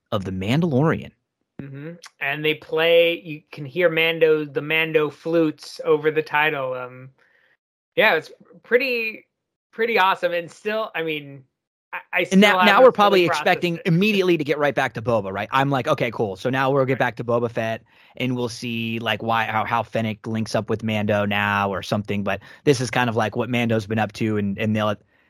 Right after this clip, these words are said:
Speaker 1: but no, we're, we're at this, this, um, this Rim City, the visual I was mentioning, an incredible look as
Speaker 2: Yeah,
Speaker 1: Mando's,
Speaker 2: incredible
Speaker 1: go ahead.
Speaker 2: design.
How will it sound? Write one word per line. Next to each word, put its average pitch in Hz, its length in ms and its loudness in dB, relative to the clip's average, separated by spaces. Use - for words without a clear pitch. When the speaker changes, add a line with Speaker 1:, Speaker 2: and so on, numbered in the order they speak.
Speaker 1:
but 143 140 2
no, 175 300 2
we're, 131 300 0
we're 151 180 2
at 151 180 0
this, 143 380 0
this, 123 280 -2
um, 113 480 2
this 131 220 2
Rim 135 380 2
City, 98 560 -4
the 101 260 -4
visual 135 460 4
I 113 80 4
was 104 200 -4
mentioning, 131 600 0
an 104 220 -4
incredible 120 1120 0
look 113 540 2
as 117 260 2
Speaker 2:
Yeah, 113 60 -4
Speaker 1:
Mando's, 143 520 2
Speaker 2:
incredible 165 400 2
Speaker 1:
go - 20 6
ahead. 127 160 -2
Speaker 2:
design. 127 360 -18